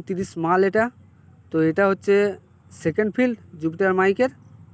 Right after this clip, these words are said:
তো সেকেন্ড ফিল্ডে সাত গেছিয়া এসেছে। তো এখানে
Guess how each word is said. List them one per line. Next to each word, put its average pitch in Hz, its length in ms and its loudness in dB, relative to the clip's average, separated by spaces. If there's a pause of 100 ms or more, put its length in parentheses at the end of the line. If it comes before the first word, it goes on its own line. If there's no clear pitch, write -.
(1300)
তো 156 60 -2 (140)
সেকেন্ড 185 300 0
ফিল্ডে 190 260 2 (140)
সাত 165 220 -2
গেছিয়া 180 260 2 (120)
এসেছে। 208 280 -6 (440)
তো - 40 -8 (120)
এখানে 170 200 -2